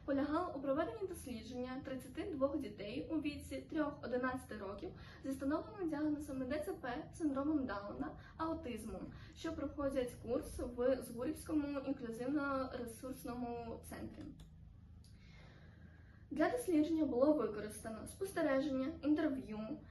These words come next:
анкета по виявленню тривожності у дітей, диференціальні шкали емоцій, анкета-опитувальник для батьків. До вашої уваги на слайді зображено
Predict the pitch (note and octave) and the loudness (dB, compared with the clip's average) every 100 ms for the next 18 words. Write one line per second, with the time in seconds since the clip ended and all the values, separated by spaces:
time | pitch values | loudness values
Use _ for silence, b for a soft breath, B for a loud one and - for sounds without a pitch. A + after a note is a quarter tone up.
0 | B A#3+ B3+ F4 G#4 G#4+ C#4 C4 D4+ D4+ | B -2 2 2 0 0 2 6 6 6
1 | C4+ B3+ A#3 C4 D#4+ E4 - B3+ B3 A#3 | 4 2 2 2 4 2 2 0 0 -2
2 | F3+ A3+ D#4+ D#4+ D#4+ D4 C#4+ D4+ D4+ E4 | -4 -4 -4 -2 0 2 0 0 2 2
3 | F4+ - B3 C4 B3 A#3+ G#3+ G#3+ A3 - | 0 0 0 2 0 -2 -4 -4 -4 -6
4 | F#4 - B B C4 F4+ G4+ G4 - C#4+ | -6 -8 B B 0 2 2 0 0 0
5 | F#4 E4 E4 C#4+ A3 B3 C#4 B3+ - E3 | 2 6 6 6 4 2 2 -2 -8 -10
6 | - - - - - - - - B B | -10 -14 -14 -16 -18 -18 -18 -18 B B
7 | B D4 C#4 F4 - A4+ E4 C4 C4 D4 | B 6 6 4 2 2 4 4 4 0
8 | D4+ D4+ C4 - B3 E4+ F4 C#4+ B3 A#3 | 0 0 0 0 0 0 0 0 -2 -2
9 | A#3 C#4 C#4+ C#4 C#4 C4 C4 | -2 0 0 0 0 0 0